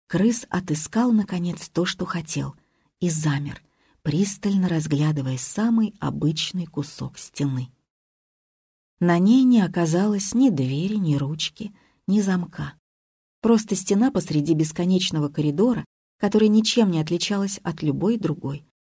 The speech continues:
Однако крысу она, видно, чем-то приглянулась.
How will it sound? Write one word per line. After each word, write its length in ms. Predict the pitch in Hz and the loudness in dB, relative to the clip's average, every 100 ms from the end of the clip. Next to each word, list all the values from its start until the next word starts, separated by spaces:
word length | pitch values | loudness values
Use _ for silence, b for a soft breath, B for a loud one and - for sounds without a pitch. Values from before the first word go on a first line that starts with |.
| _ _ _ _ - | _ _ _ _ -4
Однако 580 | 139 139 143 190 269 | -2 2 2 2 -2
крысу 480 | 269 175 165 190 247 | -2 0 0 0 2
она, 260 | 226 214 214 | 4 4 2
видно, 360 | 196 196 214 | 0 2 2
чем-то 500 | 226 - 156 151 185 | 0 0 0 0 -4
приглянулась. 840 | 208 220 220 254 214 131 135 - | -2 0 4 4 4 0 -4 -8